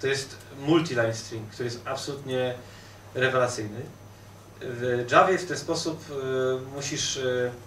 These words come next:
dodawać stringi, prawda? Że tam robisz plusa i tak dalej. Jak macie na przykład jakieś tam jasona, X M L-a czy coś w tym stylu,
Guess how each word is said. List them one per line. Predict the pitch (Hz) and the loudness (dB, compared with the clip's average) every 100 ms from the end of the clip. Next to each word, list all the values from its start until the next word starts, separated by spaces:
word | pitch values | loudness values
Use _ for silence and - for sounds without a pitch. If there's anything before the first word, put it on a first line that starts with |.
| - - - - - - - | -18 -18 -18 -18 -18 -18 -10
dodawać | 127 139 131 | -6 -4 -4
stringi, | - - 107 - | -6 -8 -8 -10
prawda? | 117 117 156 | -8 2 2
Że | 127 | 2
tam | 110 107 104 | -6 -10 -10
robisz | - - | -12 -12
plusa | 135 156 - 139 131 127 123 - - - - | -4 -4 2 4 6 4 0 -10 -16 -16 -10
i | |
tak | 123 117 | -4 0
dalej. | 123 160 160 | 6 8 8
Jak | 123 127 | 2 0
macie | 131 131 | -4 -2
na | 127 | -4
przykład | - 120 | -4 -6
jakieś | 117 110 | -4 -4
tam | 113 | -4
jasona, | 113 113 170 156 | -4 -2 2 2
X | 120 - | 2 0
M | 123 135 | -4 -2
L-a | 123 | -2
czy | - | -2
coś | 117 | -8
w | |
tym | 120 | -10
stylu, | - 135 156 208 | -6 -2 0 0